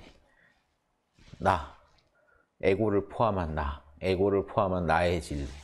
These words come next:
나란 이 세상에 내가 있어서 지금 남이 있거든요. 남은 어떻게 있죠? 내가 있으니까요. 내가 있으니까 남이 있는데,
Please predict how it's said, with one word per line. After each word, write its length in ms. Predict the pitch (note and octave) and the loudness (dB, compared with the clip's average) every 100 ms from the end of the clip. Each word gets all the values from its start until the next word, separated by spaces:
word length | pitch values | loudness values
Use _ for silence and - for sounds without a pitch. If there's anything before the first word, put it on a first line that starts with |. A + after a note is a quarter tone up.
| - - - - | -20 -18 -16 0
나란 480 | F2 F2+ G2+ D2+ C#2 - - | 2 4 2 -2 -10 -20 -8
이 140 | A2 B2 | -4 -2
세상에 420 | F3 D#3+ C3+ A2 | 0 0 0 4
내가 300 | G#2+ C3+ D3 | 4 8 8
있어서 400 | B2 B2+ A#2+ A2 | 6 0 0 0
지금 520 | G2 F#2+ F2+ D#2+ C2+ - | 0 -2 -2 -4 -6 -12
남이 340 | - F#2+ G2+ F#2+ | -2 0 0 -2
있거든요. 580 | - F#2 D#2+ E2 C3 C#3 - - - - | -2 -2 0 -2 -4 -8 -16 -20 -20 -2
남은 460 | F#2+ G#2+ C#3+ D3+ | 2 2 2 0
어떻게 400 | A2+ G#2 C3+ C3 | 0 0 -2 -2
있죠? 420 | A2 - C#3+ F#3 F2 | -2 0 0 -2 -4
내가 320 | F#2+ G#2+ B2 | -2 0 0
있으니까요. 720 | G#2 - G#2 F2 D#2+ C2+ E2 | -2 -4 -6 -6 -8 -8 -6
내가 320 | D#2+ G2+ A#2 | 0 2 2
있으니까 460 | G#2+ - G2+ F#2 F2+ | 0 -2 -6 -2 0
남이 340 | F2 D#2+ E2+ D#2+ | 0 0 -2 -2
있는데, 560 | D2+ D#2 D2 C2+ C2+ | -4 -4 -6 -8 -10